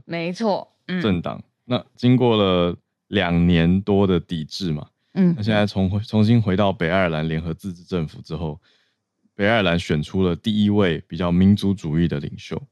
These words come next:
Speaker 1: 没错。
Speaker 2: 选出来的这位叫做新芬党的，呃，Michelle O'Neill，O'Neill，
Speaker 1: 嗯。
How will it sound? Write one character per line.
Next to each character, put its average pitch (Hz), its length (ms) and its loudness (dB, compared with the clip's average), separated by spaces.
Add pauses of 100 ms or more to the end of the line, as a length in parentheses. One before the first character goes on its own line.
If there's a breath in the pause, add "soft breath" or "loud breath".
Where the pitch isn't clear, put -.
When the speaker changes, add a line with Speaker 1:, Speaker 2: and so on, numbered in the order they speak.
(260)
Speaker 1:
没 160 220 -6
错。 156 300 -10 (200)
Speaker 2:
选 98 140 2
出 123 100 4
来 113 80 2
的 107 60 0
这 107 160 2
位 107 240 4
叫 95 280 -2
做 92 240 0
新 147 240 4
芬 147 220 2
党 85 200 -2
的， 76 320 -2 (160)
呃， 80 260 -8
Michelle 101 640 -2
O'Neill，O'Neill， 98 1040 2
Speaker 1:
嗯。 - 60 -16